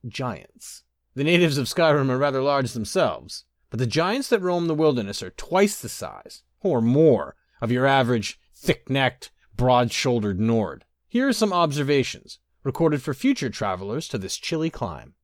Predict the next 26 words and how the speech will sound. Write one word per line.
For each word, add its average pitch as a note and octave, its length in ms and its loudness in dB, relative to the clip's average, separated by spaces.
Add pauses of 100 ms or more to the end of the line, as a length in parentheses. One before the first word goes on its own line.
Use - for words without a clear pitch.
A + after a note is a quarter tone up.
(180)
Giants D3+ 440 -2
are G#2 40 -8
tall. - 600 -6 (260)
Giants G3+ 320 2
seem B2 180 -4
peaceful G2 440 -8
enough, G#2 340 -6 (220)
until G#2 260 -8
you E2 140 -6
threaten A2+ 500 -4
them. - 280 -18 (280)
Then E3+ 160 2
they F#3 140 2
swing C3 320 -2
huge G#3 600 2
clubs - 600 -2 (240)
and A2+ 160 -4
launch D3 260 2
even C#3 220 0
a G2+ 40 -4
burly E3+ 400 2
Nord B2 380 2
over F#2 160 -4
field F#2 540 -2
and E2 120 -14
stream. A#2 520 -4